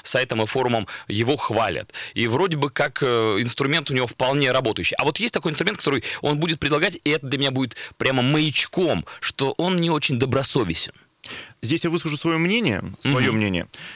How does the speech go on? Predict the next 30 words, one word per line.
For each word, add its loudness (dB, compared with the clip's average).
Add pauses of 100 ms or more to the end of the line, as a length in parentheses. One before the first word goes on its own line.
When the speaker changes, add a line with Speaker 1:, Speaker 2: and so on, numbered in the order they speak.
(140)
Speaker 2:
а, 2 (120)
что -2
никаких -4
там -4
структурных -4
продуктов, -2
никакого -2
доверительного -2
управления, 0 (160)
которое 0
Speaker 1:
Мгм. 2
Speaker 2:
предлагает 0
брокер -2
зачастую, -2
в -14
первую 0
очередь, 0 (460)
их -2
выбирать 0
не 0
стоит, -2
потому -2
что -4
зачастую -2
под -6
красивой 0
обёрткой -2
так -6
называемых 2
структурников -2